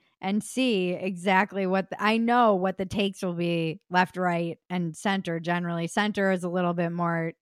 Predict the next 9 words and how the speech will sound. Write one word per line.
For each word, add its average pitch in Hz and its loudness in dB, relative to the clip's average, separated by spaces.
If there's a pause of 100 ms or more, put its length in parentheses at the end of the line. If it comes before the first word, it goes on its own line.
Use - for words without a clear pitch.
(120)
uh, 165 -2
I 175 -4
think, 180 -4
um, 175 -4 (600)
I 190 0
feel 180 0 (260)
intellectually 185 -2
<laughs> - -
honest. 208 0